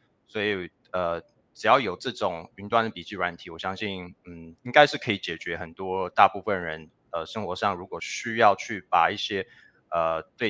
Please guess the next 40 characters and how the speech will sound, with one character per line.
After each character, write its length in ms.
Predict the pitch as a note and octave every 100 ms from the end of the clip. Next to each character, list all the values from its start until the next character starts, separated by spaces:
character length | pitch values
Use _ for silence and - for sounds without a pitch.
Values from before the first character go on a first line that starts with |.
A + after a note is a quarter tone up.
| -
于 100 | G2+
自 160 | - G#2
身 180 | A2 G#2+
重 220 | - G#2+
要 80 | F#2+
的 60 |
事 120 | E2+ F#2+
情， 180 | E2+
或 140 | D#2+ A#2+
是 100 | A#2
甚 160 | C3
至 140 | A#2 A#2
琐 180 | - D#2
碎 120 | G#2
的 60 |
事 140 | E2 F2
情 280 | - D#2+ D#2
要 140 | A2 G2
做 220 | - G#2+
记 180 | - G2
录 160 | G2
的 60 | -
话， 140 | F#2+
是 140 | F2 F2
非 60 |
常 140 | G2 D#2+
方 180 | - D2+ -
便， 160 | E2 -
也 60 |
非 100 | -
常 160 | F2 E2+
容 120 | - -
易 120 | - _
的。 100 | - - _ _ _ _ _ _ _ _ _
对， 140 | - - _ _
那 440 | C3+ B2 A#2+ G#2+ - _
第 160 | G3+ F#3
二 100 | F#3
大 220 | E3 B2
脑， 360 | G2+ F#2+ F2